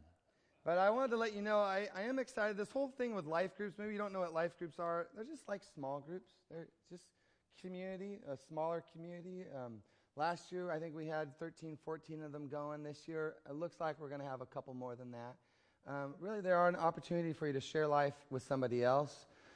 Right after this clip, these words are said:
I know, um, you know, I, I say it often, and I don't say it to be depressing. I just think it's the reality is life is hard, and then it gets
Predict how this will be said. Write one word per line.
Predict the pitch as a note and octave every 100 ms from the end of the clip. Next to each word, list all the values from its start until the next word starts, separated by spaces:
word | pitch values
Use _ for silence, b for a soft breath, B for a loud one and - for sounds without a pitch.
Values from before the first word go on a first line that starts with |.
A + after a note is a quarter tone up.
| B -
I | C3
know, | C#3 C#3 C#3 -
um, | B2 A2+ G#2 F2+ - -
you | A#2+
know, | B2
I, | B2+ B2+ B2+
I |
say | B2 C#3+
it | C3
often, | B2 C#3 - C#3+ C#3
and | B2 A#2 - -
I | - A#2
don't | C3 E3
say | - C3+
it | B2
to | A2+
be | F#2+ A2+
depressing. | F#2+ - C#3 E3+ A#2
I | A2+
just | A2+ A2
think | - A#2+
it's | G#2+
the | -
reality | G#2 A2 C3 D3+ A#2
is | A2 F#2 -
life | A2+ A#2+
is | A2
hard, | - G#2+ A#2+
and | B2+
then | A2+
it | A2
gets | G#2 G2+ -